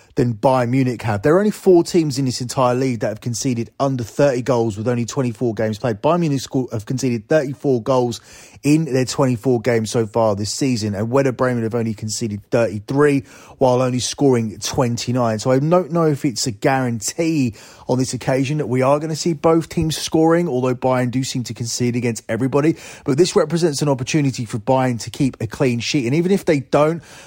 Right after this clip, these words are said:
I think they may struggle at the other end. I think this Werder Bremen team may keep it tight in an attempt to try and contain Bayern.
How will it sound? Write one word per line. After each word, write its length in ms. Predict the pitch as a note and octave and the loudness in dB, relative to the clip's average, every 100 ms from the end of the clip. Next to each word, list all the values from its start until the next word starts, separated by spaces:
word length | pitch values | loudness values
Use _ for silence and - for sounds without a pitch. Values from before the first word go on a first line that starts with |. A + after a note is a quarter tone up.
| - | -2
I 100 | C3+ | 0
think 180 | G3+ D#3+ | 0 0
they 100 | D#3+ | 2
may 180 | E3 | 2
struggle 480 | D3+ - D3+ D3 C3 C3+ | 0 2 2 4 2 0
at 160 | B2+ | -2
the 120 | D3 - | -2 0
other 240 | C#3 C3 | 2 4
end. 180 | C3+ B2 | 2 2
I 60 | A#2+ | -2
think 200 | - C3 | -4 -4
this 140 | C3 | -2
Werder 200 | C#3 B2 | 0 0
Bremen 320 | A2+ C3 A#2+ | 0 0 0
team 220 | A#2 B2+ A#2+ | -4 -4 -2
may 100 | A#2 | -2
keep 260 | C3 A2+ | -4 -6
it 120 | A2+ - | -6 -6
tight 360 | - D3 C#3+ | 0 2 2
in 100 | B2 | 0
an 100 | A#2+ | -2
attempt 340 | A#2+ - A#2 G#2+ | -2 -2 -4 -6
to 60 | |
try 280 | G#2+ A#2+ A2+ | -4 0 0
and 120 | G#2+ | -2
contain 540 | - G#2 - D3 D#3 D3 | -6 -6 -2 0 0 2
Bayern. 480 | D#3+ D#3 D#3 D#3 | 2 4 2 0